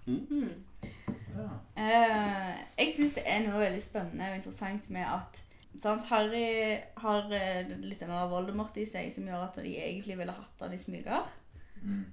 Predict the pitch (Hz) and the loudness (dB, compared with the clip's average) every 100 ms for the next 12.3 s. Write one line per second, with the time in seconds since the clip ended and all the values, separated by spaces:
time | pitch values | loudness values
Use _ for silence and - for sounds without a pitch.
0 | - 208 240 208 196 208 233 220 202 190 | -4 -2 -2 -2 -2 0 2 2 0 -2
1 | 175 190 214 - - - - - 180 - | -2 0 -4 -10 -20 -18 -12 -10 -10 -8
2 | 180 185 185 180 262 - - - - 123 | -8 -6 -4 2 2 0 -6 -14 -12 -8
3 | 110 - - - - 214 247 277 277 277 | -6 -8 -10 -16 -8 -4 4 10 10 10
4 | - - 233 247 208 202 214 226 233 220 | 4 -8 -4 -2 0 2 0 0 -2 0
5 | 226 214 - - - - 76 - - - | 0 0 -6 -18 -20 -20 -20 -20 -20 -20
6 | - - - - - 147 - - 214 226 | -18 -18 -18 -12 -6 -4 -4 -2 0 2
7 | 214 208 202 214 214 208 208 190 202 185 | 2 0 -2 0 2 2 0 -2 -4 -4
8 | 190 185 175 220 196 185 165 180 - - | -4 -2 -2 -4 -4 -4 -4 -6 -8 -8
9 | 190 165 160 180 180 - - - - - | -6 -6 -4 -4 -4 -6 -16 -16 -16 -16
10 | - - 196 208 180 170 - 240 311 - | -18 -12 -2 0 0 -2 0 0 0 -4
11 | - - - 185 185 190 - 202 - 185 | -16 -14 -8 -4 -2 -2 -4 -8 -4 0
12 | 262 302 | 0 -2